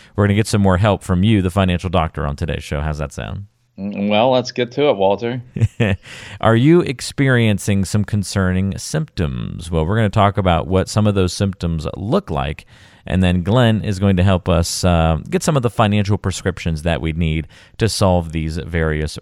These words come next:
Speaker 1: problems. And hey, don't be alarmed. These are symptoms that a lot of people feel and experience throughout their financial planning life. All right, so let's, let's dive in here, Glenn. So I present to you with dizziness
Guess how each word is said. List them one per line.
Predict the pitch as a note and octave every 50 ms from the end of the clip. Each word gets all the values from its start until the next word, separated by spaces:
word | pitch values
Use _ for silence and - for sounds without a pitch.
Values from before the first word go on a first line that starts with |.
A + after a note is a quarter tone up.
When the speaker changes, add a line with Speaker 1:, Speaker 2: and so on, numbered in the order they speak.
| _ -
Speaker 1:
problems. | - E2+ D2+ D2 D2 - C2+ A#1+ G1+ G#1+ - - -
And | F2+ F2 F2 E2 _ -
hey, | - C3+ A#2
don't | A2+ C3+ C#3+ A#2+
be | C3 B2
alarmed. | A2+ G#2+ G#2 G2+ G#2 G2+ F#2+ F#2+ -
These | G2 A2 B2 C3 B2+ G#2+
are | G#2+ - A#2 A2
symptoms | G2+ - G#2+ G2+ F#2+ - G2 G2 E2+
that | F2 E2+
a | E2+
lot | E2 D#2+ D#2+ E2 E2
of | E2
people | - F2 D#2+ - D#2+ D#2 D2+
feel | D2+ - - G2+ F#2 F#2 F2 E2
and | A1+ C#2 E2 D#2
experience | D2+ - - - - E2 D#2+ D2+ D2 D2 D2 - - - _ - - - _ _
throughout | - - G2 F#2 F2 E2 -
their | - D#2+ D#2+
financial | - E2+ D#2+ D#2+ D2+ D2 - D#2 C#2
planning | - F2 D#2 D2 C#2+ D2 C#2+
life. | C2+ C2 B1 A1+ A1 - - - - -
All | -
right, | G#3+ - -
so | - A2
let's, | A#2+ A#2 - - - -
let's | - C3 - -
dive | - G#2+ G2+ G2 F2+
in | F#2 F2+
here, | F2 F2 D#2 D2+
Glenn. | D2+ E2 D2+ D2+ D#2 D2+ _ - - - - - - -
So | - - A2
I | - C3 C#3+
present | C3+ - C#3+ B2 G#2+ C3+ C#3+ C3+ -
to | - B2+
you | A#2 A#2+ B2+ B2 B2 B2 B2 B2 -
with | G#2 A2+ G#2+ G2+ - - - G2 F#2+
dizziness | G2+ C#3 D#3+ B2 B2 G2 E2+ C#2 C#2+ - - - -